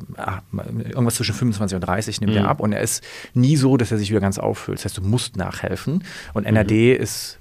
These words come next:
Speaker 1: oder beziehungsweise A T P ist das, was dich am Ende auch fit fühlen lässt und energetisch fühlen lässt. Und N R ist einfach eine, eine Vorform davon, äh,
Speaker 2: Mhm.
Speaker 1: die man oral aufnehmen kann.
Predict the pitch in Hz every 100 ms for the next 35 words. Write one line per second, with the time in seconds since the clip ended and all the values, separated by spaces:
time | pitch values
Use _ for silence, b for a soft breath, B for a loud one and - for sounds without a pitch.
0 | - 92 90 - 98 87 85 92 98 -
1 | 107 101 107 - 95 - 104 95 92 95
2 | 92 95 92 - 98 - 101 87 151 -
3 | - 98 98 87 117 101 - - 98 90
4 | 131 - - B B B B 113 107 104
5 | 104 117 110 101 92 92 90 92 101 -
6 | 110 110 - 87 87 87 - 90 101 117
7 | 101 98 98 98 101 90 92 - 92 131
8 | 139 - 190